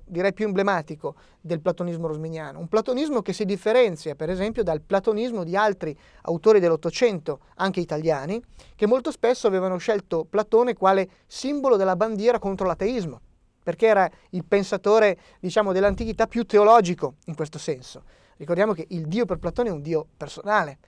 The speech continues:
non è un motore immobile che si cura solo di sé e non ha interesse degli uomini.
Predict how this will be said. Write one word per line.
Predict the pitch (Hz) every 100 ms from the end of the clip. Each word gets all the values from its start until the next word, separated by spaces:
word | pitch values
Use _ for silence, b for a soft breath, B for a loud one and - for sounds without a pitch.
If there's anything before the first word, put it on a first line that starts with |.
| _ -
non | 170
è | 220
un | 214 196
motore | 190 214 214
immobile | 196 196 226 202 196
che | 170 175
si | 185
cura | 185 190
solo | - 190
di | 165
sé | 147 175 175 185 b b
e | 165
non | 156
ha | 175
interesse | 180 170 165 -
degli | 160
uomini. | 175 170 135